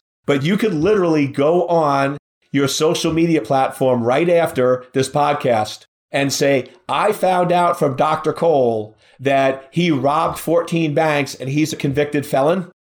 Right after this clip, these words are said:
And I can guarantee you that people would believe it, that people would start going, "Eric, were you ever arrested?" It would start to hurt my ability to do keynotes and things like that. We now have the ability where anybody can say anything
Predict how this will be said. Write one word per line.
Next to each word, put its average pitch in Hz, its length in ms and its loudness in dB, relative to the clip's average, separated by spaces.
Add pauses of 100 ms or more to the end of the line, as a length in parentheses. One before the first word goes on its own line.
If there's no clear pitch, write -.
(120)
And 147 220 0
I 160 180 0
can 170 300 -2
guarantee 175 580 0
you 120 400 0 (200)
that 139 440 -2
people 156 280 0
would 175 80 0
believe 170 260 2
it, - 240 -2 (460)
that 135 160 -2
people 180 240 -2
would 170 100 0
start 160 220 -2
going, 147 260 0
"Eric, 214 460 -4
were 117 100 -10
you 165 100 -2
ever 180 240 0
arrested?" 175 440 0 (200)
It 170 100 0
would 160 180 0
start 175 360 0
to 170 100 0
hurt 165 280 0
my 151 140 0
ability 156 460 2
to 131 100 -12
do 127 100 -2
keynotes 175 520 -2
and 143 100 -4
things 160 240 -2
like 143 160 0
that. 160 340 0 (280)
We 170 220 0
now 190 300 0
have 170 240 -2
the 151 100 2
ability 156 440 2
where 143 320 2
anybody 147 720 0 (320)
can 151 200 0
say 156 360 0
anything 151 760 0